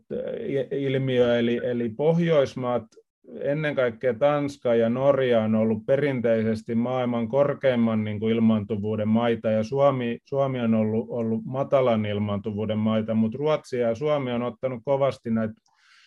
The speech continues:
näitä muita Pohjoismaita kiinni, ja, ja, ja se, mikä on myöskin mielenkiintoista, että se,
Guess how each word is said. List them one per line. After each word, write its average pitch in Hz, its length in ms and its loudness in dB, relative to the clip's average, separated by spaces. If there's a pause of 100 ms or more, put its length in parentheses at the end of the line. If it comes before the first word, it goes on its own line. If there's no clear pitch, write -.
(320)
näitä 131 160 -4
muita 143 300 0
Pohjoismaita 123 640 0
kiinni, 117 640 2 (160)
ja, 123 300 -2
ja, 117 240 -4 (160)
ja 123 100 -4
se, 123 160 -4
mikä 151 340 0
on 120 140 -4
myöskin 147 420 -4
mielenkiintoista, 113 800 -2
että 110 140 -6
se, 113 180 0